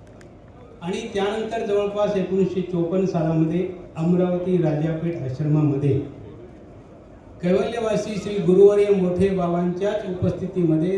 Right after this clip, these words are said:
धर्मोन्नतीचं नामकरण अखिल भारतीय महानुभाव परिषद असं त्यांच्या अध्यक्षतेखाली झालेलं आहे.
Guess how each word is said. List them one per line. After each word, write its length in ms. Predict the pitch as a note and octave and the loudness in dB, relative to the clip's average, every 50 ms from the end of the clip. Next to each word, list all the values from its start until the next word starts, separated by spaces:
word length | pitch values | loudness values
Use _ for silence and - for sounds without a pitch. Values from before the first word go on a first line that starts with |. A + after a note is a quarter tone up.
| E3+ C3+ B2+ | -4 -4 -2
धर्मोन्नतीचं 1200 | C#3+ D#3 E3+ F3+ F#3+ G#3+ A#3 A#3+ A#3+ A#3+ A#3 G#3 F#3 - G3 G3 F#3 - - G3+ G3+ G3+ G3 F#3 E3+ | 0 0 0 0 0 -2 -4 -6 -6 -6 -4 -4 -4 -4 -4 -6 -6 -4 -4 -2 -2 0 0 0 0
नामकरण 720 | E3 D#3+ F3 F3+ F#3 F3+ F3+ F#3 F#3 G3 G#3 G#3+ G#3 - | 0 0 0 -2 -2 -2 -2 -4 -4 -4 -4 -4 -6 -6
अखिल 360 | D#3+ D3 B2+ D#3+ F3+ F3+ F3+ | -8 -10 -6 -4 -4 -2 -2
भारतीय 400 | E3 D#3 D#3 D3+ - - E3+ E3+ | -2 -4 -4 -6 -6 -6 -6 -4
महानुभाव 480 | E3+ D#3+ D3 C#3+ D3 D3 D3 D3+ D#3 D#3+ | -4 -4 -4 -6 -6 -6 -4 -4 -4 -6
परिषद 420 | - C#3 C3 B2 - D#3 D#3 D3 C3+ | -6 -8 -10 -10 -10 -10 -12 -10 -10
असं 160 | B2+ C3+ E3+ F#3 F#3 - - - - - - - - - - - - | -10 -8 -8 -8 -10 -10 -14 -18 -18 -18 -18 -18 -18 -18 -12 -4 2
त्यांच्या 500 | F3+ F#3 F#3 F#3 F3+ F3+ F#3 G3 G3+ G3+ G3+ | 4 6 8 8 6 6 6 4 4 4 4
अध्यक्षतेखाली 1200 | F3+ D#3+ D#3 D3 C#3+ D#3 F3+ F3 - F3+ F#3 F3+ - F#3+ F3+ - - - C#3 C#3 C#3 D#3 E3+ F3+ F3+ | 0 -2 -4 -4 -2 -2 -2 -2 -2 -2 -4 -2 -2 -2 -2 -2 -2 -4 -4 -2 0 2 2 4 4
झालेलं 500 | D3 C3 C3 C3 B2+ B2+ B2 A#2 A2+ A2 | 4 4 4 2 2 0 0 -2 -4 -6
आहे. 200 | G2+ - - | -10 -10 -14